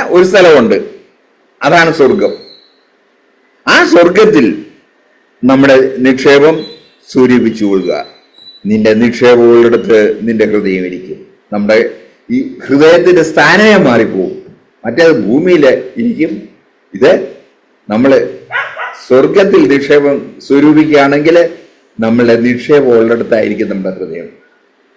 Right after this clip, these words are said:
ആ സ്വർഗത്തിലാണ് പിതാവാം ദൈവം, പുത്രനാം ദൈവം, ദൂതന്മാര്, ഏ, എല്ലാം അവിടെയാണ്.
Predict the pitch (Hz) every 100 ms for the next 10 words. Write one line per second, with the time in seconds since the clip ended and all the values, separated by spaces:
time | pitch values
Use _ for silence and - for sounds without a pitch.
0 | _ _ 147 277 - 220 226 233 214 170
1 | 185 202 - - _ _ _ _ _ _
2 | 135 135 147 151 147 160 214 - - -
3 | - 147 143 147 143 147 170 185 - -
4 | - 123 143 156 156 151 156 175 - -
5 | - _ 123 170 269 - - 147 190 226
6 | 160 151 220 160 110 90 92